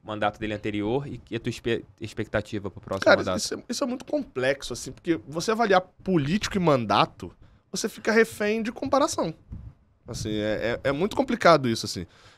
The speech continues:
Speaker 2: É, porque, e, e a comparação pro Mário Bittencourt, quando ele olha pro passado, é muito tranquila. Muito tranquila, assim, porque o Fluminense tava, é, o Diniz, dois mil e dezenove, que eu te narrei, era o final dessa parada, assim.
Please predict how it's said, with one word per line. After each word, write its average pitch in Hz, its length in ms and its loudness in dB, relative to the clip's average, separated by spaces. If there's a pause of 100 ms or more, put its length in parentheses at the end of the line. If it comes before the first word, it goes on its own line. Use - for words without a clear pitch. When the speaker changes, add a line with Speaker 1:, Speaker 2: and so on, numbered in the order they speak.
(160)
Speaker 2:
É, 107 260 6
porque, - 280 -6
e, 151 260 2
e 165 60 6
a 165 40 6
comparação 196 520 6
pro 196 180 4
Mário 185 220 10
Bittencourt, 165 360 0
quando 156 120 4
ele 156 120 2
olha 151 140 4
pro - 100 -6
passado, 180 320 2
é 262 40 4
muito 330 400 4
tranquila. 330 560 6 (360)
Muito 170 300 2
tranquila, 170 280 0
assim, 127 120 -6
porque - 140 -12
o 92 40 -6
Fluminense 120 320 -6
tava, 185 500 0 (300)
é, - 280 -4
o 107 160 -2
Diniz, 123 580 -4
dois 143 180 2
mil 156 60 0
e 160 40 0
dezenove, 196 360 10
que - 60 0
eu 208 40 0
te - 100 -4
narrei, 214 420 6
era 269 180 10
o 349 100 6
final 311 560 4
dessa 320 220 0
parada, 285 420 4
assim. 120 240 -4